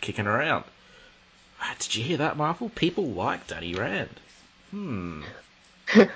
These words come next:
Speaker 1: Yeah, interesting. Anyway, uh, Heroes for Hire issue five. Uh,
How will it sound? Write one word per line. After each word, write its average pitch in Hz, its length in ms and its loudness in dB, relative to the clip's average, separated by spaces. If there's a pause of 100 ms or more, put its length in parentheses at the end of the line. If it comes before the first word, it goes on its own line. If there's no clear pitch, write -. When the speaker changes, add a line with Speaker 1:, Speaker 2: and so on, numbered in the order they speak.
(1300)
Speaker 1:
Yeah, 98 320 -4
interesting. 110 600 -2 (560)
Anyway, 107 440 6 (720)
uh, 120 360 8
Heroes 175 340 2
for 139 100 4
Hire 147 300 8
issue 147 360 0
five. 110 760 4 (1700)
Uh, 87 360 -2